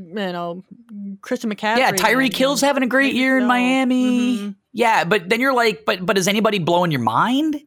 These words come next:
Speaker 2: You know, I don't know. So,
Speaker 1: Mm-hmm.
Speaker 2: I'm kinda with you. I would lo-,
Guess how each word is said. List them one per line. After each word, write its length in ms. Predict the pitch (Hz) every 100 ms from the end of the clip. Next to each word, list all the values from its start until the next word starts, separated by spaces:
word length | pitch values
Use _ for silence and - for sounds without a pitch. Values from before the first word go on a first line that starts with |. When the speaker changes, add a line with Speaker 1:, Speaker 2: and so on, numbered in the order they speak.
| -
Speaker 2:
You 160 | 170
know, 180 | 160 151
I 120 | 151
don't 200 | 165 147
know. 420 | 135 147 226 254 247 - - - - _
So, 320 | - 220 208 156
Speaker 1:
Mm-hmm. 80 | _ - -
Speaker 2:
I'm 140 | 196
kinda 320 | 185 240 349
with 180 | 294 170
you. 520 | 170 175 135 131 123 _ _
I 220 | 156 196
would 240 | 254 254 175
lo-, 220 | 180